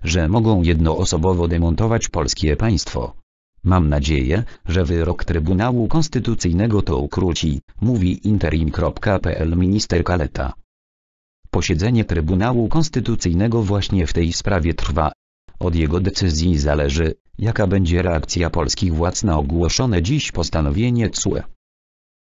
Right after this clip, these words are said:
Nasza reakcja będzie zależna od treści wyroku Trybunału Konstytucyjnego, przekonuje Kaleta. Jeśli T K uzna, że takie kompetencje tsue posiada,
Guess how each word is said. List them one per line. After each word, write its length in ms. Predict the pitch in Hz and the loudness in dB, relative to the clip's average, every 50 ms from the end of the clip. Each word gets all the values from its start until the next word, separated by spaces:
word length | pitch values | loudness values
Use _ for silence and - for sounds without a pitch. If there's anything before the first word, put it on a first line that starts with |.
| _ _ _ - | _ _ _ -2
Nasza 320 | 104 110 123 120 - 107 | 0 0 0 0 0 0
reakcja 480 | 104 90 85 76 - - - 87 78 78 | 0 2 0 0 -2 -2 -2 0 0 2
będzie 380 | - 92 98 90 78 85 87 | 2 2 2 2 2 2 2
zależna 540 | 82 80 82 80 76 71 69 71 80 80 - | 2 2 0 0 0 0 2 2 0 0 0
od 160 | - 104 - | -2 -2 -2
treści 500 | - 139 139 127 95 - - - - 80 | 0 2 2 2 0 -2 -4 -2 -2 -2
wyroku 360 | 71 80 85 104 104 - 110 95 | 0 0 0 -2 -2 -2 -2 -2
Trybunału 600 | - 82 78 78 95 92 101 120 127 120 117 104 | -2 -2 0 0 0 0 0 0 0 0 0 2
Konstytucyjnego, 1000 | - 107 110 - - 127 107 - 117 104 - 90 85 87 101 117 110 113 110 104 - - - - | 2 2 2 0 0 -2 -2 -2 -2 0 0 0 2 2 2 2 2 2 0 0 -2 -6 -10 -6
przekonuje 500 | - - 117 - 90 85 87 120 120 113 | -2 -2 0 0 2 2 2 2 0 0
Kaleta. 480 | - - 101 95 76 - - 62 60 60 - - - _ _ _ _ - - - - | 0 0 0 -2 -2 -2 -4 -4 -6 -6 -8 -14 -20 _ _ _ _ -18 -10 -4 -2
Jeśli 320 | 90 95 92 - 95 90 | 0 0 0 0 0 0
T 140 | - - - | 0 0 -2
K 180 | - 98 98 - | 0 0 -2 0
uzna, 440 | 110 107 101 78 80 73 71 67 - - - - - | 0 0 0 0 0 0 0 -2 -4 -8 -12 -10 -4
że 140 | - 92 - | -2 -2 0
takie 300 | - 95 - - 82 78 | 0 -2 -2 -2 -2 -2
kompetencje 840 | - 101 92 90 - 95 - - 117 110 110 101 - - 104 90 | 0 0 0 0 0 -2 0 0 0 0 0 0 0 0 2 2
tsue 340 | 76 - - - 90 87 85 | 0 0 -2 0 0 0 0
posiada, 520 | - 101 98 - - 85 76 69 62 62 | 0 0 0 2 2 2 2 2 -2 -6